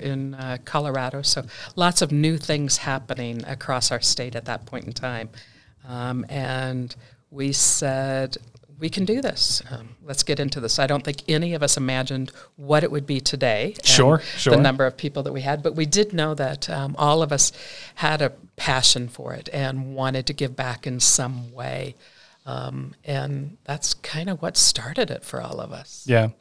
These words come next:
Speaker 2: Well, one thing that I really like about it is I think the concept of sport, you know, is something that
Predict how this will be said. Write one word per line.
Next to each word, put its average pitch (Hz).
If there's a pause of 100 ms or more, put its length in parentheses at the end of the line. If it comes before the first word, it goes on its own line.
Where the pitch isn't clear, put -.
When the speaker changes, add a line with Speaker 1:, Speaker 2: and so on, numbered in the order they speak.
(300)
Speaker 2:
Well, 160
one 165
thing 196
that 139
I 127
really 117
like 113
about 110
it 113
is 113 (260)
I 165
think 220 (400)
the 131 (100)
concept 147
of 123
sport, - (200)
you 127
know, 117
is 113
something 139
that 127